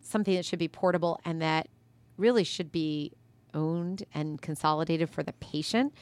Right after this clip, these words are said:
versus the way that we've traditionally looked at electronic health records, which is really disparate systems that are residing in the provider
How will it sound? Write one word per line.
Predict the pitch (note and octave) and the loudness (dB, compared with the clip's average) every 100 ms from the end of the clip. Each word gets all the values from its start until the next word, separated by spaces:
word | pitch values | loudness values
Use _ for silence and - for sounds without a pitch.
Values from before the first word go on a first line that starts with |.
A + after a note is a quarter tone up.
| - - - | -20 -20 -18
versus | E3 F#3 F3+ F#3 | 0 0 2 0
the | F3+ | 0
way | F3 E3 | 2 0
that | - | -2
we've | D#3 - | -6 -6
traditionally | - F3 E3+ E3 D#3 | -4 0 0 -2 -2
looked | E3 G#3 F3+ | 0 0 0
at | |
electronic | E3 D#3+ - E3 D#3+ D#3+ | 0 -2 -2 -2 0 -2
health | - D3+ - | -2 -2 -2
records, | E3 - E3 D#3+ | -4 -2 -2 -2
which | E3+ D#3+ | -2 0
is | E3 D#3 D3 - - _ - | 0 0 -4 -16 -20 _ 0
really | G3 F3 | 2 2
disparate | F3+ F#3 - F#3+ | 0 -2 -2 -4
systems | - F3 G3+ B3 C#4 - - _ | -4 -2 0 0 -2 -8 -20 _
that | F#3 G#3+ | 2 4
are | G#3 E3+ | 4 2
residing | D#3+ D3 D#3+ D#3 D#3 D3+ D#3 D3+ - _ - | 2 2 4 4 2 -2 -6 -8 -12 _ -2
in | A#3+ C#4 | 4 4
the | |
provider | - G3 D#3 D3+ - F3 E3+ | 4 4 4 0 -2 -4 -4